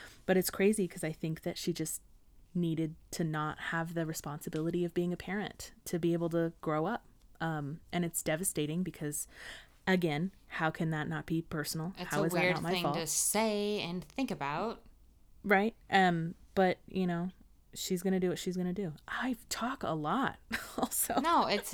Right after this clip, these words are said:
Speaker 2: no, it's all
Speaker 1: <laughs>
Speaker 2: things that, like, I'm sure people, you know, have gone through as well. And
Speaker 1: Mm.
Speaker 2: you have a very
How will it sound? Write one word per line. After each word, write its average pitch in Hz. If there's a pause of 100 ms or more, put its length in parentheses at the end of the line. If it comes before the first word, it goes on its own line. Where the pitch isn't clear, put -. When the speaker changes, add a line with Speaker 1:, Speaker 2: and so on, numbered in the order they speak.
(120)
Speaker 2:
no, 269
it's 196
all 202
Speaker 1:
<laughs> -
Speaker 2:
things 240
that, 170
like, 175
I'm 185
sure 202
people, 170
you 180
know, 151
have 180
gone 175
through 175
as 160
well. 170
And 160 (180)
Speaker 1:
Mm. 175
Speaker 2:
you 233
have 247
a 196
very 196